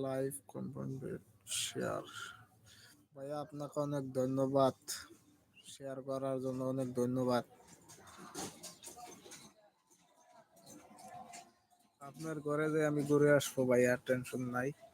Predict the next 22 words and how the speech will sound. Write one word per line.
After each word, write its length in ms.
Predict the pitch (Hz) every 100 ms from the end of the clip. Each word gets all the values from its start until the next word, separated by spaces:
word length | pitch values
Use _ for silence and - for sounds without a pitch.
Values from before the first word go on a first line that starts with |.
| - - _ _ _ _ _ _ _ _ _ _ _
কারণ 260 | 139 156 156
আমি 160 | 156
নতুন 420 | 147 147 - 151
তো, 160 | 139 151 135 131 - _ _ -
অত 240 | 135 -
একটা 320 | 151 151 147
বুঝি 380 | 135 135 135 143
না, 140 | 143 135 135
নতুন 360 | 135 131 151 147
নতুন 260 | 139 143 139
চলাইতে 360 | 135 135 131 127 -
ফার্স্ট 320 | - 123 123 127
আজকে 300 | 123 - 123
লাইভে 320 | 123 123 127
আইছি, 300 | 123 - - 139 - - -
যুক্ত 280 | 127 - -
হইছি। 300 | 120 117 127 147 - - - - _ _ -
আপনারা 320 | - 143 135
সবাই 340 | - 135 135 139
ওগুলো 240 | 135 139
সাপোর্ট 460 | - 139 131 135 -
করবেন, 380 | 139 131 131